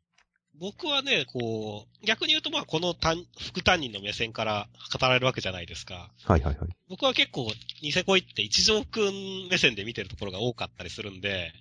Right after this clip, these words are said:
Speaker 2: ああ、はい。
Speaker 1: もしくは全然第三者的なところなんで、まあ。で、そうするとやっぱりね、こう、まあ、一条くん目線で見てると自分が持ってるっていう感覚になるわけじゃないですか。
Speaker 2: ああ、なるほど。
Speaker 1: うん。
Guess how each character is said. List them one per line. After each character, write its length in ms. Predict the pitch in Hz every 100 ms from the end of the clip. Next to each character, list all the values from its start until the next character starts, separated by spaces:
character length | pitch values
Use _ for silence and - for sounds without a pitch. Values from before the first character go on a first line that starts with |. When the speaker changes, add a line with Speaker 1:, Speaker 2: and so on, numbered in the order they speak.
| -
Speaker 2:
あ 60 | 90
あ、 100 | 82
は 40 |
い。 40 | 78
Speaker 1:
も 60 |
し 80 | -
く 80 | -
は 100 | 101
全 140 | 143
然 180 | 135 131
第 160 | 139 120
三 180 | 123 120
者 100 | 117
的 200 | 117 110
な 80 |
と 80 | 107
こ 100 | 117
ろ 80 | 95
な 0 |
ん 60 | 90
で、 80 | -
ま 80 | -
あ。 20 | - - - -
で、 140 | 180 165
そ 100 | 269
う 40 |
す 80 | -
る 40 |
と 60 | 269
や 60 |
っ 40 | 247
ぱ 140 | 359
り 80 | 151
ね、 100 | 110
こ 260 | - 98 98
う、 540 | _ _ - _ -
ま 60 | 156
あ、 60 |
一 140 | - -
条 140 | 294
く 140 | 302
ん 20 | 262
目 120 | 285
線 120 | 190
で 80 | 120
見 100 | 127
て 80 | 104
る 100 | 104
と 80 |
自 140 | 104 180
分 200 | 285 320
が 100 | 330
持 60 |
っ 40 | -
て 160 | -
る 60 | 147
っ 40 |
て 120 | - 104
い 20 |
う 40 |
感 160 | 135 123
覚 180 | 127 123
に 60 |
な 80 | 131
る 60 | 110
わ 60 |
け 60 | 101
じ 60 |
ゃ 20 | 85
な 60 |
い 60 | 82
で 60 |
す 80 | -
か。 100 | - _ _ -
Speaker 2:
あ 240 | 98 90
あ、 60 | 78
な 100 | 78
る 60 | 76
ほ 60 |
ど。 80 | - - - _
Speaker 1:
う 40 |
ん。 80 | 123